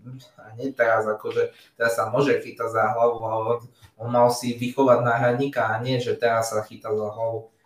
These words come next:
Ako, no, celé je to zlé, celé je to zlé, akože jednoducho, a to už nebude jak pod Alexom Fergusonom nikdy, nikdy to už tak nebude. A je,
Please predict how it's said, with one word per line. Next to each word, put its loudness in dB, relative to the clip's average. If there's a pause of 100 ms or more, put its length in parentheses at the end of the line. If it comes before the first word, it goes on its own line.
(160)
Ako, -4
no, -2 (240)
celé 8
je -2
to -2
zlé, -2 (160)
celé 4
je 0
to -2
zlé, 0 (160)
akože -4 (600)
jednoducho, 0
a 0
to -2
už 2
nebude 2
jak 0
pod -6 (240)
Alexom 0
Fergusonom -2
nikdy, -8
nikdy -4
to -8
už -6
tak -10
nebude. -6 (480)
A 2 (540)
je, 0